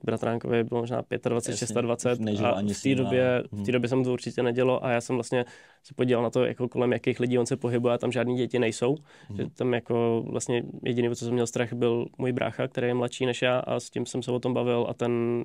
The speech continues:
Speaker 1: jako prý nikdy s ním žádný jako
Speaker 2: No, jasně.
Speaker 1: zkušenosti neměl. Čili mě to napadlo, ale vlastně v tenhle moment už by to nebylo něco, co se děje, ale co se dělo,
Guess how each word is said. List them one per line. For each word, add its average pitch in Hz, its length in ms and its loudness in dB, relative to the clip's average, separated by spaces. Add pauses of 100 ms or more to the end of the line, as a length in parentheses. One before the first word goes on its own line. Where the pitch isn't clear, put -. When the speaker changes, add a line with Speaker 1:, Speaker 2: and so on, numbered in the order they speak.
Speaker 1:
jako - 180 -8
prý 120 200 -2
nikdy 117 340 -2
s - 60 -12
ním 120 180 -2
žádný 120 200 -2
jako 120 120 -6
Speaker 2:
No, 127 40 -2
jasně. 123 100 0
Speaker 1:
zkušenosti 123 460 -4
neměl. 123 300 0 (120)
Čili 120 160 0
mě 123 100 4
to 131 80 4
napadlo, 127 500 2 (160)
ale 120 260 0
vlastně 123 360 0 (120)
v - 60 -20
tenhle 120 220 0
moment 120 300 2
už 120 80 -6
by 120 120 -6
to 120 100 -4
nebylo 117 400 0
něco, 117 280 -2
co 120 120 -4
se 120 160 -2
děje, 117 320 2
ale - 220 -4
co - 140 -8
se 123 140 0
dělo, 117 400 0